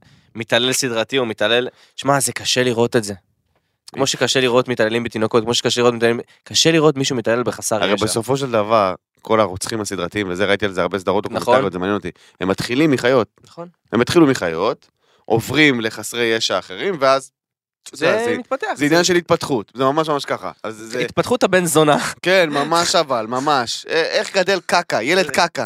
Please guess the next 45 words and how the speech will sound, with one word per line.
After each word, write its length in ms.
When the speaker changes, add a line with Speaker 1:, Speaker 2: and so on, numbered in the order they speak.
Speaker 1:
גדל 340
חרא 400
של 80
בן 80
Speaker 2:
לגמרי, 360
Speaker 1:
אדם. 100
Speaker 2:
איך 80
אפשר 240
לדבר, 400
אה, 80
על, 180
אה, 260
תום 160
אביב 320
בלי 140
הציטוט? 480
Speaker 1:
אה, 300
Speaker 2:
הוא 100
הביא 140
לנו 160
ציטוט. 200
Speaker 1:
היינו 140
מגיעים 320
לזה, 220
אבל 140
אז 60
זה 100
ציטוט. 300
אוקיי, 180
אז 80
Speaker 2:
הוא 60
הביא 100
לנו 80
Speaker 1:
הציטוט 120
Speaker 2:
ציטוט. 80
Speaker 1:
השבועי 300
שלנו 300
השבוע 280
הוא? 360
Speaker 2:
"אני 200
נגד 340
אלימות 440
מכל 380
סוג 260
שהיא, 420